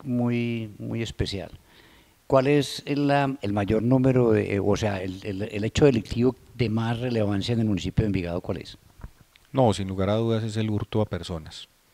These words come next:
Speaker 2: Dentro de los elementos más hurtados tenemos los celulares.
Speaker 1: Los
Speaker 2: Precisamente
Speaker 1: celulares.
Speaker 2: por eso les mencionaba que es un elemento que de alguna manera al delincuente le genera, eh, un proceso de,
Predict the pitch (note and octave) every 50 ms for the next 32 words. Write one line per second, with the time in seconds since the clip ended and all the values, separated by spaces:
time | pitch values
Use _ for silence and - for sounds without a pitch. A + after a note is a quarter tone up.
0 | _ _ _ _ _ _ _ - G#2 - G#2 G2+ G2 - G#2+ G2+ G2 G2 G2 G#2
1 | G2+ G2 G#2 G2+ - C3 C3 B2+ C3 B2 A#2+ C3 A#2+ - - D3+ D3+ C3+ A2 -
2 | A2+ G2+ F#2+ G#2+ A2+ A2+ G2 - G2+ F2+ F2 F2 F#2 G2+ F2+ E2 D#2+ - - -
3 | - A2 F#2+ F#2 A2+ A2 G2 G#2+ G#2 F2+ G2+ F#2+ A2 G#2 - A2+ - - F#2+ F2+
4 | G2+ G#2 G2+ G2 F#2+ G2 F2+ - F#2 F#2 A#2 C#3 D3+ C#3 A#2+ - - - - -
5 | - _ _ _ _ - A2 G2 G2 G#2 A2+ A2 G#2 G2+ F#2 F#2+ F#2+ F2 - -
6 | G#2 - - G#2 G2 F#2 F#2 F#2 G#2 G#2+ G2+ F#2+ F#2 G2+ G#2+ G#2 G#2 F2+ F#2 F2
7 | - G2 F2+ - - G#2+ A2 F#2 G2 F#2+ F#2+ F#2 G2 G#2 G#2+ A2 A2 G#2+ G#2+ -
8 | _ _ _ _ _ _ - - - - G2 G2 F#2 F2+ F#2+ F#2 F2+ F#2 F2+ F2+
9 | F2 - _ _ _ _ _ _ _ - - - - - G#2+ G2+ - A2 A2 G#2+
10 | A2 G#2+ G2+ - A#2 A2 G#2+ G#2 G2 F#2+ F#2 F#2 F2+ F2+ F2+ F2+ F2 F2